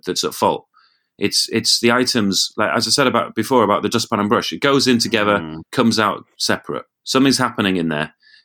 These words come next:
Speaker 1: They're all conspiring to make
Speaker 2: Mm.
Speaker 1: our lives more annoying. And that's what I'd like to put into Living Room one oh one.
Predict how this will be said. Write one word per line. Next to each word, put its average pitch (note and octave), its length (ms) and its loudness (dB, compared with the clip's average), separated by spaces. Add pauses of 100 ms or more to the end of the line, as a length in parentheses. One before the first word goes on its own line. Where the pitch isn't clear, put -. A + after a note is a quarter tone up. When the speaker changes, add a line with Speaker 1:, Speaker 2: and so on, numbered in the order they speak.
Speaker 1:
They're G2+ 140 2
all A#2+ 420 4 (140)
conspiring G2+ 600 0
to F#2+ 120 -4
make G2 300 -2
Speaker 2:
Mm. F#2 260 -10
Speaker 1:
our G2 160 2
lives F#2 320 0
more G#2 180 2
annoying. F#2+ 400 0 (280)
And G#2 120 0
that's C3+ 180 0
what A#2+ 160 4
I'd A#2 120 2
like G#2+ 180 0
to - 80 -10
put F2+ 160 0
into F#2 180 -6
Living F#2+ 200 -2
Room F2 200 -2
one E2 140 -4
oh - 40 -4
one. F2 180 -2